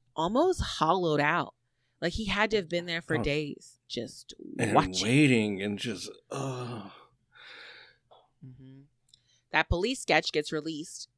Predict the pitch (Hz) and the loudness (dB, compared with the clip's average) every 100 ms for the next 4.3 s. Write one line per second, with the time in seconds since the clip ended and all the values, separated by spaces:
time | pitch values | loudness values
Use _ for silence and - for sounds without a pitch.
0 | _ 139 143 135 151 - 135 - - 127 | _ -8 -4 -4 -4 -6 -10 -10 -12 -12
1 | 156 _ _ _ _ _ - 160 156 165 | -14 _ _ _ _ _ -4 -2 0 -2
2 | - 143 - 180 175 156 170 - 143 147 | -4 -8 -4 -4 -2 -2 -2 -2 -4 -4
3 | 151 - 151 143 - 143 139 143 143 147 | -12 -8 -6 -8 -12 -10 -8 -8 -8 -8
4 | 139 139 123 | -8 -6 -8